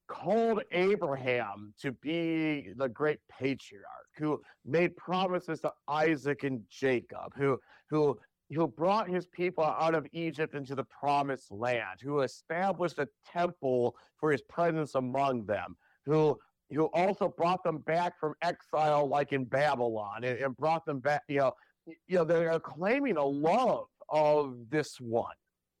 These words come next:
And they're claiming a love and a dedication to the words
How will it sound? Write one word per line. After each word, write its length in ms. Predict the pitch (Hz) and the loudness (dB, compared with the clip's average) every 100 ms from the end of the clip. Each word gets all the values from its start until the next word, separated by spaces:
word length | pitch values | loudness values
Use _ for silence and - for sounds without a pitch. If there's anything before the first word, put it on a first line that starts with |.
| _ _ _ _ _ _ _ _ _ - | _ _ _ _ _ _ _ _ _ -2
And 80 | 160 | 0
they're 80 | 165 | 0
claiming 420 | - 190 208 185 | 0 2 2 2
a 60 | |
love 540 | 156 139 156 190 190 165 | 2 2 4 4 2 0
and 140 | 147 | 0
a 100 | 143 | 0
dedication 720 | 127 165 165 - 156 175 160 147 | 0 -2 -2 -4 -2 -2 -2 -6
to 120 | 151 | 0
the 120 | 135 | 0
words 680 | 127 117 147 208 190 123 98 | 0 0 2 4 4 0 -6